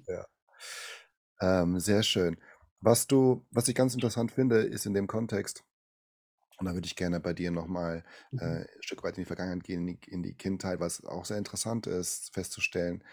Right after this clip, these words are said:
Speaker 1: wann du den Punkt geschafft hast oder für dich realisiert hast, dass das alles, was du vorher hattest, dazu geführt hat, was du jetzt hast, ist. Glaubst du, und das ist ein,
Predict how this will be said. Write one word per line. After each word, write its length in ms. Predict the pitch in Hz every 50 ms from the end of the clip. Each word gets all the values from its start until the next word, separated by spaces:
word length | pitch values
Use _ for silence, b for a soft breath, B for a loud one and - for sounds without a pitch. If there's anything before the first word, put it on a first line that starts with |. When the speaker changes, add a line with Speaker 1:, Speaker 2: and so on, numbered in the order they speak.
| b b b b
Speaker 1:
wann 100 | - 90
du 60 | 87 87
den 320 | 82 87 85 82 80 -
Punkt 200 | - 98 92 87
geschafft 480 | - 90 - - - - - - - -
hast 220 | 92 87 - -
oder 120 | 87 82
für 140 | - - 87
dich 320 | 78 - 98 92 - - -
realisiert 460 | 85 85 85 82 92 92 90 - -
hast, 320 | 85 82 82 - - -
dass 180 | 90 85 - -
das 220 | - 87 82 -
alles, 380 | - - 82 90 95 90 - -
was 140 | 85 - -
du 100 | - 82
vorher 320 | - - - 82 82 80
hattest, 380 | 82 85 - 82 82 - _ b b b b b b b -
dazu 240 | 92 92 - - -
geführt 240 | 92 - - 92
hat, 80 | 87 -
was 80 | 85 -
du 120 | - 82
jetzt 280 | 78 85 98 - - -
hast, 280 | 76 76 78 - -
ist. 300 | - 90 85 - - - B B B B B B B B B
Glaubst 280 | - 92 107 - - -
du, 120 | 147 147
und 80 | 131 107
das 100 | 98 -
ist 60 | -
ein, 160 | 92 87 85